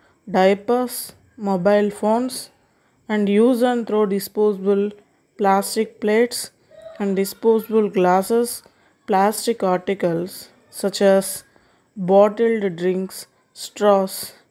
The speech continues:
shopping bags, and packaging material are commonly used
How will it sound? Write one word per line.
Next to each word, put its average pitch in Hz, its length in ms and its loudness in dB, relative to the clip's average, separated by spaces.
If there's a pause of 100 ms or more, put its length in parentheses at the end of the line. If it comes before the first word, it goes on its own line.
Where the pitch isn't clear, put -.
(120)
shopping 202 680 0
bags, 180 480 0 (540)
and 185 240 -4
packaging 214 680 2
material 185 720 -4 (760)
are 190 140 -2
commonly 233 680 2
used 208 520 -2